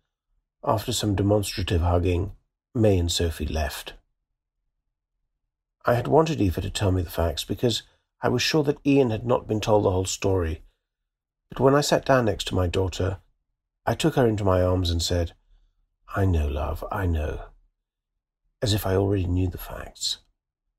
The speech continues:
Aoife's guidance counsellor was Miss Vincent Zulo. I rang her that night. There was some difficulty getting hold of her private number, but I got there. I explained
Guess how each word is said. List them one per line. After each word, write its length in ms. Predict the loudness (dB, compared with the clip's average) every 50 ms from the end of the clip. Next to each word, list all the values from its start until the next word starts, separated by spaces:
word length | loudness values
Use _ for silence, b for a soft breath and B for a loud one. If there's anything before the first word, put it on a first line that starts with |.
| _ _ _ _ _ _ _ _ _ _ _ _ _ _ _ _ _ _ _ _ _ _ _ _ _ _ 0
Aoife's 300 | 0 2 2 2 0 2
guidance 440 | 6 6 6 6 6 2 -2 -4 -4
counsellor 500 | -2 -2 -2 -2 -2 -6 -4 -2 -2 0
was 220 | 0 0 0 2
Miss 280 | 2 0 0 0 -2 -4
Vincent 460 | -2 2 4 4 4 2 0 -2 -2
Zulo. 520 | 2 2 2 2 2 0 -2 -6 -8 -10 -14 -16 _ _ _ _ _ _ _ _ _ _
I 80 | 4 4
rang 280 | 6 6 4 4 4
her 120 | 2 2 2
that 180 | 2 0 -2
night. 440 | -2 -6 -6 -6 -8 -10 -10 -12 -14 _ _ _ _ _ _ _ _ _ _ _ _ _ _ _ _ _ _ _ _ _ _ _ _
There 160 | 2 2 2
was 100 | 2 4
some 180 | 2 2 2 2
difficulty 540 | 2 0 0 0 0 0 0 0 0 -2 -2
getting 300 | 2 2 2 2 2 0
hold 260 | 2 4 4 4 4
of 80 | 2 0
her 100 | -2 -4
private 360 | 0 0 0 0 0 -4 -6
number, 420 | -6 -6 -4 -2 -2 -4 -4 -6 _ _ _ _ _ _ _ _ _ _
but 100 | 0 2
I 100 | 2 2
got 240 | 4 2 -2 -2 -2
there. 340 | -6 -8 -8 -8 -8 -10 -12 _ _ _ _ _ _ _ _ _ _ _ _ _ _ _ _ _ _ _ _ _ _ _
I 80 | -4 -2
explained 580 | -2 -2 -2 2 4 4 6 4 4 2 -2